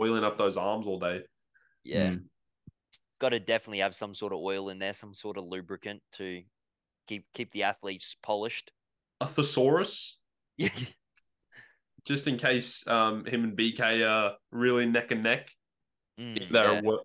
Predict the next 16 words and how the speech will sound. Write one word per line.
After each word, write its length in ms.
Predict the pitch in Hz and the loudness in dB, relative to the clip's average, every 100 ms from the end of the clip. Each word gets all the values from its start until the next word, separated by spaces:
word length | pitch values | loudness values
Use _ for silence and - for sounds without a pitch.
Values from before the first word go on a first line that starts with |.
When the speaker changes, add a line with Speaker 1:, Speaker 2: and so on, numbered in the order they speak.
| - | -8
Speaker 1:
verbal 580 | 117 117 120 120 117 110 | 2 6 6 4 0 0
jousting 580 | 117 113 - 135 156 151 | 0 -2 -2 -6 -4 -4
and 300 | 110 104 101 _ _ _ _ | -6 -8 -12 _ _ _ _
D 140 | 123 120 | 2 4
C 200 | 117 117 | 4 4
needs 220 | 117 113 | 2 0
to 100 | 113 | -2
try 200 | 120 107 - | 0 0 0
pull 220 | 120 113 | 2 4
a, 180 | 104 95 | 4 4
a 40 | |
big 180 | 101 107 | 2 -2
word 280 | 107 113 113 | 0 0 2
out 120 | 110 | 2
of 60 | 110 | 0
there. 180 | 147 | -6